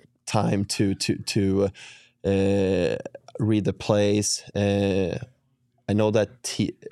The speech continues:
T-, T-, T J is, like, a really good skater, um, and, and, and he could afford to play a little bit more, uh, more aggressive than I was playing,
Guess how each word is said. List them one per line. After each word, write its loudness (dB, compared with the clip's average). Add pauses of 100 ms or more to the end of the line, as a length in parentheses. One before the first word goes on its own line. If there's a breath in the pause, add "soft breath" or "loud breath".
(440)
T-, -2 (160)
T-, -2 (220)
T 0
J 0 (120)
is, -2
like, -2
a 0
really 2
good 0 (420 loud breath)
skater, 2 (160)
um, 2 (180)
and, 0
and, 0
and 0 (100)
he -2
could -2
afford 0
to -2
play 0
a 2
little 2
bit -2
more, 2 (840 loud breath)
uh, 2 (720)
more 4
aggressive 0 (140)
than 0
I 4
was 0
playing, 0